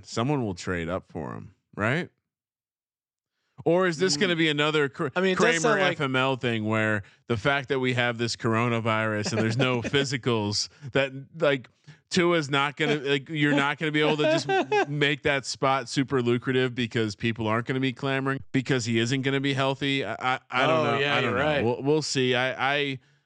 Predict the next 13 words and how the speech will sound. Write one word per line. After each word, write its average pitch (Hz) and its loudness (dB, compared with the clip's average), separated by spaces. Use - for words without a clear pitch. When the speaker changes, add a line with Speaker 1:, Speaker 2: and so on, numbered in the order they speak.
Speaker 1:
I 160 2
have 233 0
a 180 0
feeling, 131 -2
I 131 0
have 185 0
a 196 0
sneaky 143 -2
suspicion 107 -2
Gettleman 104 0
will 87 -4
trade 90 -4
back, - -10